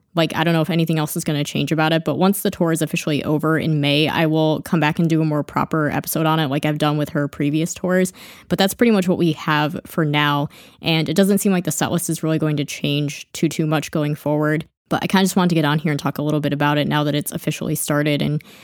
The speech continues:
kinda give my thoughts on the changes that have been made and how it's been going so far. And the fans seem really, really happy with it. Like, overall, like, I mean, there's the typical complaints about the set list being too short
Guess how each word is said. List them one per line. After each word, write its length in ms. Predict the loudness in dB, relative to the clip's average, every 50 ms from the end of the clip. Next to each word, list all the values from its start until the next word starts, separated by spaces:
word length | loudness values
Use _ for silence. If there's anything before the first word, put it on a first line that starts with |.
| -12 -2
kinda 200 | 0 2 4 6
give 100 | 4 4
my 120 | 4 2
thoughts 420 | 2 2 2 2 2 0 -2 -8 -6 -2
on 380 | 0 0 0 0 0 -2 -4 -4 _ -6
the 60 | -4
changes 460 | -2 -2 -2 -2 0 0 0 0 0
that 80 | 0 0
have 80 | 0
been 160 | 0 0 0
made 340 | 0 2 2 2 2 0 -2 -4 -12 -20 -20 -16 _ -2
and 80 | 0
how 140 | 0 0 0
it's 100 | -2 -2
been 120 | -4 -2
going 260 | 0 0 0 0 0 -2
so 160 | -4 -4 -6
far. 400 | -4 0 0 2 2 2 0 0
And 300 | 0 0 0 0 0 -2 -6 -14 -20 -20 -20 -20 _ _ -2
the 60 | 0
fans 380 | 2 4 4 4 4 2 0 -2 -6 -8
seem 300 | -4 0 2 4 4 2
really, 320 | 2 0 0 2 2 2
really 200 | 2 2 2 2
happy 360 | 0 0 -2 -2 0 0 0
with 160 | 2 2 2 2
it. 180 | 2 2 2 0
Like, 140 | -2 0 0
overall, 220 | 0 2 2 2 4
like, 100 | 4 4
I 20 |
mean, 120 | 4 6
there's 180 | 6 4 4 2
the 80 | 0 0
typical 360 | 0 0 0 0 0 0 0
complaints 380 | 0 0 0 2 2 0 0
about 160 | 0 -2 -4 -2
the 60 | -2
set 180 | -2 -2 -2
list 160 | -2 -2 -2 -2
being 180 | -2 0 0
too 140 | 0 0 -2
short 500 | -2 0 0 0 2 2 2 0 -2 -6